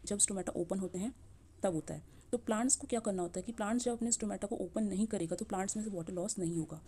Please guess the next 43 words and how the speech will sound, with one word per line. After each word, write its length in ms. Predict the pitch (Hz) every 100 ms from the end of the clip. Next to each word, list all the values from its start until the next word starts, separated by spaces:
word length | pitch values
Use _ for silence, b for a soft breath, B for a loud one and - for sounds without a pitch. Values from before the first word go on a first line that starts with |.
| B B B -
तो 80 | 247
generally 300 | 220 220 240
जब 160 | 247 190
dry 460 | - 170 180 220 -
condition 400 | 202 185 185 208
या 120 | 196 196
फिर 140 | 226
drought 300 | 196 175 190
की 80 | 233
condition 400 | 202 185 185 214
आ 120 | 180
जाती 280 | 185 165 165
है 60 | 175
तो 100 | 208
plants 340 | 202 196 226
में 100 | 233
ये, 180 | 226 247 B B B - - -
ये 80 | 226
एक 100 | 240
mechanism 380 | 196 185 185 233
automatically 460 | 185 202 196 - 220
work 220 | 185 185
करता 240 | 180 170
है 100 | 175
कि 80 | 175
plants 320 | - 185 220 -
उस 120 | -
time 140 | 190
पे 80 | 180
अपने 200 | 202 208
स्टोमेटा 300 | 202 190 170
को 60 | 226
क्लोज 260 | - 170
करेगा। 380 | - 160 143 151 B B B B
और 60 | 185
जब 140 | 190
favorable 400 | - 196 196 240
conditions 420 | 247 214 208 214 196
आएंगी 320 | 185 190 214 B B
या 60 | 190
फिर 120 | 208
generally 280 | 190 196 202
morning 280 | 180 202